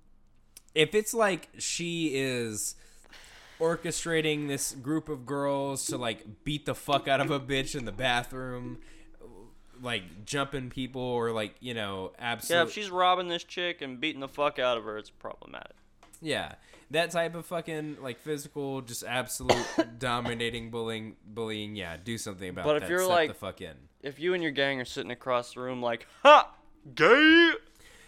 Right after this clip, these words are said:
Speaker 1: Yeah, like, if, if it's just a, a,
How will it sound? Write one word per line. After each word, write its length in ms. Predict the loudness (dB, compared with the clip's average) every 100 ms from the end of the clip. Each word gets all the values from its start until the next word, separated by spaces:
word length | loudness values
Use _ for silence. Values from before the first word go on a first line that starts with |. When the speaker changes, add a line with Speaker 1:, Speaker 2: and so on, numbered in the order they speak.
| -2
Speaker 1:
Yeah, 320 | 2 4 2
like, 200 | 0 0
if, 220 | 2 -2 -2
if 160 | -4 -4
it's 260 | -2 -2 0
just 320 | -4 -4 -4
a, 360 | -4 -4 -2
a, 80 | -2